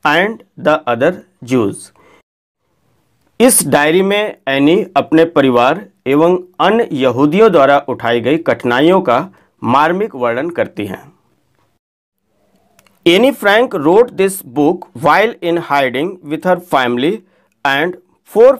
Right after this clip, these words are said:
friends in Amsterdam during the Nazis' occupation of the Netherlands in World War Second। एनी फ्रैंक ने इस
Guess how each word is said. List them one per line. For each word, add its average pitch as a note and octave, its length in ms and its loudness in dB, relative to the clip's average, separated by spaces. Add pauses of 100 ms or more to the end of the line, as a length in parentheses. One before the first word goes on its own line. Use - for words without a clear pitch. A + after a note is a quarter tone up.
friends D3 480 -2 (160)
in F#3 300 2
Amsterdam D3+ 880 0 (280)
during D#3 320 2
the F3+ 180 4
Nazis' C3 580 0 (240)
occupation C3 800 -2 (360)
of B2 220 2
the C3+ 80 2
Netherlands D3+ 840 2 (160)
in D3 200 2
World C#3+ 300 2
War D#3 140 2
Second। - 500 -10 (1700)
एनी B3 220 4
फ्रैंक D#3 420 -2
ने D3+ 160 2 (220)
इस G#3+ 160 0